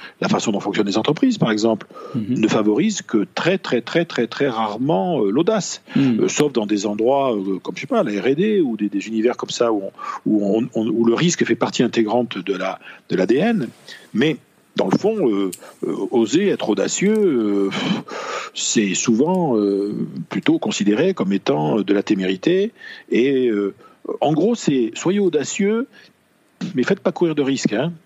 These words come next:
Speaker 2: Ouais.
Speaker 1: euh, ni à l'entreprise, ni aux clients, ni à machin. Or, c'est pas possible.
Speaker 2: Ouais.
Speaker 1: C'est-à-dire, la caractéristique de l'audace, c'est que elle est un, c'est un déséquilibre, quoi. C'est, euh,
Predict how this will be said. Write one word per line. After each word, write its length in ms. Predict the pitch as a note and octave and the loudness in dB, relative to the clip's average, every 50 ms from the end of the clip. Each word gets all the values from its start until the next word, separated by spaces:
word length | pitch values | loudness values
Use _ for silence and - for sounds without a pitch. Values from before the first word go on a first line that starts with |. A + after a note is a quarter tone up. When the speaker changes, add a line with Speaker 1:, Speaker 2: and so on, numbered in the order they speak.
| - | -2
Speaker 2:
Ouais. 80 | C3+ A2 | 2 4
Speaker 1:
euh, 180 | A2+ A2+ A2 G#2+ | 4 4 2 2
ni 140 | A#2 C#3 | 0 0
à 40 | D3+ | 0
l'entreprise, 560 | C#3 C3 B2 - B2+ A#2+ A2+ C3 D3 E3+ D#3 | 0 0 0 0 0 0 2 2 0 0 2
ni 60 | C#3+ C3 | 2 0
aux 100 | A#2+ G#2 | 0 0
clients, 480 | - - A#2+ A#2+ C3 C#3 D3+ D#3 D#3+ | 0 0 2 2 4 2 2 0 0
ni 100 | D3 C3 | 0 0
à 20 | A#2 | 0
machin. 180 | A#2 - - - | 0 -2 0 -2
Or, 120 | D#3+ D#3+ | -2 -2
c'est 140 | - - - | 0 0 0
pas 80 | - C#3 | 0 0
possible. 340 | - E3+ - G#3 E3+ G#3+ - - - _ _ _ _ | -2 0 -2 -2 -2 -2 -8 -12 -14 _ _ _ _
Speaker 2:
Ouais. 60 | B2 A2 | -10 -10
Speaker 1:
C'est-à-dire, 200 | G2+ G2 A2+ A#2 | -2 0 2 2
la 80 | A#2+ | 2
caractéristique 600 | A2+ - C#3 C3 B2 - C3+ C3+ B2 - - C#3+ | 0 0 0 0 0 0 0 0 0 0 -2 0
de 60 | A#2 | 2
l'audace, 480 | G#2 G#2 G#2+ A#2 D#3+ G#3 G3+ - - - - - - - - | 2 4 4 4 2 2 0 -2 -8 -12 -14 -20 -20 -18 -12
c'est 200 | - - - A#2 | -6 0 0 0
que 360 | - - - C#3 D3 D3 C#3+ - - | 0 2 2 2 4 4 2 2 2
elle 160 | G#2+ G#2+ C3+ | 0 2 0
est 140 | D3 - A#2 | 0 0 0
un, 100 | G2+ F#2 | -2 0
c'est 200 | - - - - | -2 0 0 0
un 60 | G#2 | 0
déséquilibre, 560 | G2 A2 G#2+ A2+ - - C3 G3 F3 G#2+ E2+ | 0 2 2 2 2 2 2 2 2 2 -2
quoi. 180 | - - F3+ - - - - - - - | -6 -6 -6 -6 -8 -12 -14 -14 -12 -6
C'est, 360 | - - - A#2+ A#2 A2+ A2+ | -4 0 2 4 4 4 4
euh, 140 | A2 G#2+ | 2 2